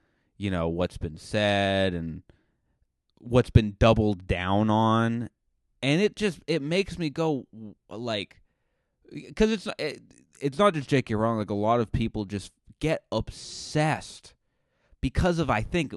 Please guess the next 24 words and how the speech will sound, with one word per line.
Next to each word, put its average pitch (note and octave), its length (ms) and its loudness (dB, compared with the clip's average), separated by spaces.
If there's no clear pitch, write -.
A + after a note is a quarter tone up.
I A#2+ 120 -4
think F3+ 120 -4
it's, C3+ 120 -4
like, F#2 160 -4
media D3 800 0
drives C#3 580 2
it D#3+ 220 2
or D#3 100 0
whatever, D#3 300 0
but B2 160 0
they C3 100 -2
just F3 260 -6
get D3 160 -4
obsessed - 800 -6
with A2+ 200 -6
this F#2+ 160 -6
stuff E2+ 480 -4
that A2+ 420 4
has D3 340 0
little B2+ 560 4
to - 180 -4
do. A#2+ 360 -2
I C#3 100 -4
guess, F3 240 -2